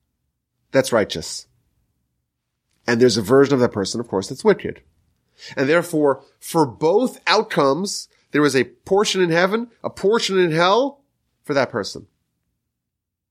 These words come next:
If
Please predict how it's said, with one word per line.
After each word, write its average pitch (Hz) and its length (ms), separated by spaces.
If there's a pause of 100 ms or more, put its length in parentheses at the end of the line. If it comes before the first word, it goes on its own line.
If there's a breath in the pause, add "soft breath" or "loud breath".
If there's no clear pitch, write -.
(1900)
If 247 480